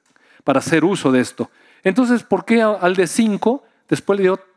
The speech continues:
tanto rendimiento y al de uno le dio tan poquito rendimiento? Se fijan, nada de rendimiento. El Señor conocía la capacidad de aquel al que le dio nada más un talento. La cosa fue que, <clears throat>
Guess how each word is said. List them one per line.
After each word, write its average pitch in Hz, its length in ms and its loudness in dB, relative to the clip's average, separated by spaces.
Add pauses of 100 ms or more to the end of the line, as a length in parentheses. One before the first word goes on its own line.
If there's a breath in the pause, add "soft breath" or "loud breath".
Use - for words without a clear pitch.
(140)
tanto 170 300 -4
rendimiento 156 600 2
y 165 60 2
al 156 120 0
de 143 100 2
uno 180 200 0
le 151 120 0
dio 156 180 2
tan 156 140 -4
poquito 175 280 -2
rendimiento? 165 500 -2
Se 151 120 -4
fijan, 143 420 -4
nada 233 220 0
de 123 180 -4
rendimiento. 107 640 -6 (400 soft breath)
El 156 80 0
Señor 196 320 0
conocía 175 520 0
la 156 160 -2
capacidad 127 680 -2 (300)
de 123 80 -2
aquel 135 460 -4
al 110 160 -8
que 107 100 -8
le 101 120 -4
dio 104 420 -2
nada 117 180 -2
más 104 240 -10
un 104 140 -14
talento. - 440 -4 (1700 soft breath)
La 214 80 -2
cosa 254 240 0
fue 269 240 0
que, 226 420 0
<clears throat> 131 280 -2